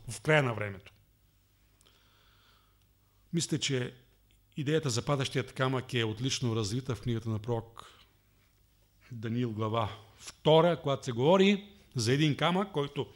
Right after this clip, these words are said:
пада и удря образа в пръстите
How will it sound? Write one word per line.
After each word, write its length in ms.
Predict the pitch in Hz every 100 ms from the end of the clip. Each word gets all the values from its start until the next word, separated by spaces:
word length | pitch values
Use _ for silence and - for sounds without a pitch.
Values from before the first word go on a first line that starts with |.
| -
пада 420 | 156 170 208 220 - - _ _ _ -
и 60 | 160
удря 220 | 175 151
образа 420 | 170 180 170 226 - - _ _ _ _ _ _ _ -
в 220 | 120 -
пръстите 560 | 202 220 220 226 233